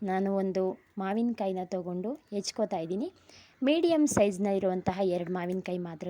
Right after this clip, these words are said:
ತೊಗೊಂಡಿದ್ದೆ ನಾನು, ಸ್ವಲ್ಪನೇ ಮಾಡ್ಕೊಳ್ಳೋಣ ಅಂತೇಳಿ. ನೋಡಿ, ಈ ಒಂದು ಸೈಜ್ನಲ್ಲಿ ಹೆಚ್ಚಿಟ್ಕೊಂಡ್ರೆ ಸಾಕಾಗುತ್ತೆ. ಇದಕ್ಕೆ ರುಚಿಗೆ ಎಷ್ಟು ಬೇಕೋ ಅಷ್ಟು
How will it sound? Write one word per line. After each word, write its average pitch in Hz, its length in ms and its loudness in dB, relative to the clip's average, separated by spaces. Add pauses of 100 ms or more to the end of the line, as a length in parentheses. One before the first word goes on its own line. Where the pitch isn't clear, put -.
(140)
ತೊಗೊಂಡಿದ್ದೆ 175 480 -4
ನಾನು, 185 180 -2 (440)
ಸ್ವಲ್ಪನೇ 202 580 0
ಮಾಡ್ಕೊಳ್ಳೋಣ 175 440 -6 (120)
ಅಂತೇಳಿ. 170 420 -6 (520)
ನೋಡಿ, 196 200 0 (180)
ಈ 233 60 2 (180)
ಒಂದು 214 180 2 (120)
ಸೈಜ್ನಲ್ಲಿ 185 600 0 (300)
ಹೆಚ್ಚಿಟ್ಕೊಂಡ್ರೆ 202 720 -2
ಸಾಕಾಗುತ್ತೆ. 180 480 -2 (480)
ಇದಕ್ಕೆ 320 420 4 (760)
ರುಚಿಗೆ 233 420 0 (460)
ಎಷ್ಟು 254 440 0
ಬೇಕೋ 220 240 0 (100)
ಅಷ್ಟು 185 280 -2